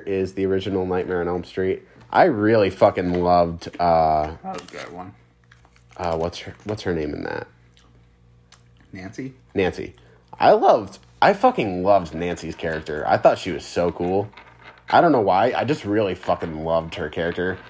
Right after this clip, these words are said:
Speaker 2: Oh, yeah.
Speaker 1: I think, like, the actress really pulled off being, like, sleep deprived more than any of the other actors really did.
Speaker 2: She really
Speaker 1: A lot of the actors were just, like, it kinda
Speaker 2: I'm
Speaker 1: just
Speaker 2: so
Speaker 1: looks
Speaker 2: tired,
Speaker 1: like
Speaker 2: bro.
Speaker 1: Yeah.
Speaker 2: Well, nah, except for fucking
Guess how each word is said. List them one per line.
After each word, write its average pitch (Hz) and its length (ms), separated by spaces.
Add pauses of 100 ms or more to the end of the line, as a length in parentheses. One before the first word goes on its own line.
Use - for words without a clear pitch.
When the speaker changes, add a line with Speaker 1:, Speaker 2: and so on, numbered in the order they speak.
Speaker 2:
Oh, 151 80
yeah. 120 100
Speaker 1:
I 127 60
think, 147 280
like, 139 200
the - 160
actress 110 420
really 101 240
pulled 95 300
off 101 280
being, 98 200
like, 78 160
sleep - 420
deprived 107 600
more 95 240
than 90 180
any 92 200
of 90 80
the 80 120
other 78 180
actors 95 420
really 98 200
did. 107 440
Speaker 2:
She - 120
really 165 220
Speaker 1:
A 135 80
lot 160 240
of 190 80
the 165 140
actors 135 400
were 147 80
just, 139 260
like, 113 300 (580)
it 147 180
kinda 202 220
Speaker 2:
I'm 214 60
Speaker 1:
just 196 160
Speaker 2:
so 208 80
Speaker 1:
looks 196 180
Speaker 2:
tired, 156 280
Speaker 1:
like 101 100
Speaker 2:
bro. 113 320 (340)
Speaker 1:
Yeah. 113 480 (100)
Speaker 2:
Well, 117 360 (160)
nah, 113 220 (140)
except 113 320
for 110 60
fucking 95 560